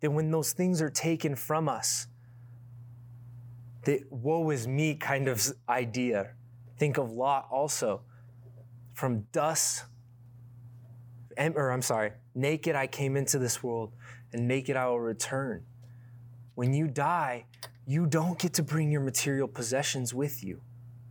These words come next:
You know what does last, what does linger past your death? Your relationship with Jesus, your relationship with God, the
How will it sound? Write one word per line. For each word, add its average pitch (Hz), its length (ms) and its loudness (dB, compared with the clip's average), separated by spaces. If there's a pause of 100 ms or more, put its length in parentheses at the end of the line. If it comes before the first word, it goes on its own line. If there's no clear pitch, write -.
(1000)
You 131 140 0
know 156 120 2
what 151 300 0
does 160 500 0 (180)
last, 151 580 0
what 131 200 -2
does 139 300 2
linger 147 420 2
past 151 440 -2
your 139 120 0
death? 135 440 -4 (1000)
Your 139 140 2
relationship 120 640 0
with 104 100 0
Jesus, 101 640 0 (500)
your 135 200 0
relationship 147 760 2
with 127 180 0
God, 113 300 2 (380)
the 131 260 2